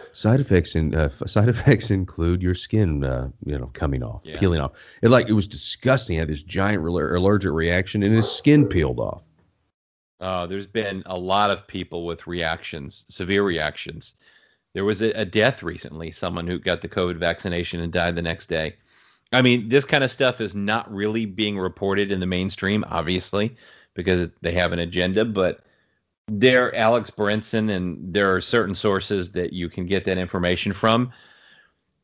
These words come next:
Speaker 2: And yeah, there, there's definitely some things going on. And I always have to remind people, these are just the short-term effects, folks.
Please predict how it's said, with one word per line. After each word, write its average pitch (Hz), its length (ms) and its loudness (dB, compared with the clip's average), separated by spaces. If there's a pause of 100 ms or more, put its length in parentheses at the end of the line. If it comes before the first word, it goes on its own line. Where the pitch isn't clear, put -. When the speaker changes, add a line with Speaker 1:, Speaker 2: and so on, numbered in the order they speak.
(340)
Speaker 2:
And 92 280 0
yeah, 90 360 0 (240)
there, 95 280 2
there's 90 260 -2
definitely 90 460 0
some 87 180 -6
things 87 260 -4
going 87 220 2
on. 87 140 0
And 85 100 -4
I 85 100 -2
always 95 240 0
have 95 200 0
to 95 80 -2
remind 90 340 -2
people, 80 480 -8 (300)
these 104 220 -2
are 98 80 0
just 85 280 -6
the 73 60 -12
short-term - 600 -6
effects, - 380 -10
folks. - 460 -14